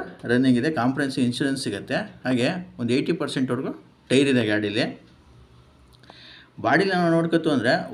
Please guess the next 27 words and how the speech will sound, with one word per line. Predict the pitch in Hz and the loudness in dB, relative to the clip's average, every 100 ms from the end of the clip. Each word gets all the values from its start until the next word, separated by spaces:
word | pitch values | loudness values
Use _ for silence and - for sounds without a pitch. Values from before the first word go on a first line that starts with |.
| 123 | 0
overall | 139 151 262 - - _ 127 | 2 2 0 -6 -16 _ -2
ಗುಡ್ | 123 - | 0 0
ಕಂಡೀಷನಲ್ಲಿದೆ, | 147 131 127 107 101 123 135 107 | 2 4 4 0 -4 -4 -2 0
ಯಾವುದೇ | 120 120 110 | 0 0 0
ಡೆಂಟ್ | 117 120 | -2 0
ಆಗಲಿ | 117 131 156 - | -2 -2 -4 -8
ಸ್ಕ್ರ್ಯಾಚ್ | - 113 117 117 | -4 -2 -2 -4
ಆಗಲಿ | 113 131 107 | -2 -2 -2
ಇಲ್ಲ. | 104 127 - - - | -2 -4 -8 -16 -4
ತುಂಬ | 127 131 127 | -2 2 2
neat | 143 - | 2 -2
and | 147 131 | -6 0
ಕ್ಲೀನಾಗೆ | 131 127 127 285 - 123 | 2 2 0 -6 -10 0
ಗಾಡಿನ | 110 120 123 113 | 2 2 0 2
ಮೇಂಟೈನ್ | 131 143 123 | 2 2 0
ಮಾಡಿದ್ದಾರೆ. | 107 104 123 311 - - - 127 | 0 -2 -2 -4 -8 -18 -6 -4
ಆಕ್ಸಿಡೆಂಟ್ | - - 156 160 | -4 -2 2 2
ಫ್ರೀ | 143 123 | 2 0
ವೆಹಿಕಲ್ | 110 104 92 | 2 -2 -6
ಫ್ರೆಂಡ್ಸ್ | 92 90 - | -8 -10 -14
ಇದು. | - - - - 104 | -18 -20 -20 -8 -2
ಗಾಡಿ | 107 113 | -2 -2
ಬಂದು | 123 127 131 - 107 | -4 -6 -8 -2 0
ಆಕ್ಸಿಡೆಂಟ್ | 117 127 117 - | 2 -2 -4 -4
ಫ್ರೀ | 101 | -4
ವೆಹಿಕಲ್ಲು. | 95 - 113 156 - - - - - - - - - | -4 -6 -6 -6 -10 -20 -20 -20 -20 -20 -20 -20 -10
ಹಾಗೆ | 156 131 | -4 0